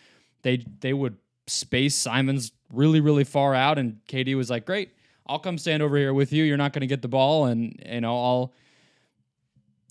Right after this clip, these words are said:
just take you out." And, and then obviously there were times when he was guarding him one-on-one too. And then offensively, I don't know. Um, I,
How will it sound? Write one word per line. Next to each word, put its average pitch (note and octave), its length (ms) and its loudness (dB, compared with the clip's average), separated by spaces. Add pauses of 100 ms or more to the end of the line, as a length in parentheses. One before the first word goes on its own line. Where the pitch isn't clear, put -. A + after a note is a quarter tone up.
(120)
just - 240 -14 (240)
take C#3 260 0
you D3 120 4
out." D3+ 360 0
And, A#2 480 -6
and A2 220 -4
then A2+ 80 0
obviously A2+ 340 -2
there A2+ 140 -4
were A2 80 -6
times A2 300 -10
when A2 80 -10
he A2 100 -10
was G#2+ 380 -10 (200)
guarding G#2+ 300 0
him A2 140 -2
one-on-one A2+ 500 -2
too. D3 400 2
And C3 160 -2
then C3+ 100 2
offensively, C#3+ 800 4 (840)
I F3 140 6
don't G#3 140 6
know. C3 240 2 (180)
Um, C3+ 460 4 (100)
I, D#3+ 540 6